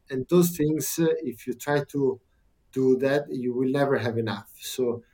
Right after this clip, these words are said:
at the end, you will lose your, your focus. So my greatest, uh,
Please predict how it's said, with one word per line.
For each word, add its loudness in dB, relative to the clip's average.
at -2
the 2
end, 2
you 0
will 2
lose 0
your, 2
your 0
focus. -12
So -2
my 4
greatest, 0
uh, 0